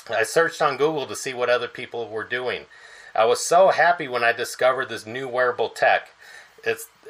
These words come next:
like having a magnet around your neck for these bad particles. The necklace will get these bad particles. Instead of letting them float around your face for you to breathe into your mouth or into your nose, I feel so much f-, safer wearing it.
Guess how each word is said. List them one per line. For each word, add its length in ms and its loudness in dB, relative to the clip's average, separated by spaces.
like 240 2
having 300 2
a 60 2
magnet 600 0
around 480 -2
your 80 -4
neck 320 0
for 140 -8
these 160 -8
bad 320 2
particles. 640 -2
The 80 -8
necklace 720 0
will 140 -2
get 280 -4
these 160 -12
bad 300 2
particles. 520 -2
Instead 340 -4
of 140 -6
letting 300 -4
them 120 -6
float 380 -4
around 400 4
your 100 -2
face 500 -2
for 120 -10
you 140 -12
to 100 -6
breathe 440 -8
into 220 -14
your 140 -6
mouth 420 2
or 140 -2
into 240 -14
your 160 -6
nose, 640 -2
I 160 2
feel 260 -4
so 180 -2
much 220 0
f-, 260 -18
safer 520 -2
wearing 380 2
it. 180 -6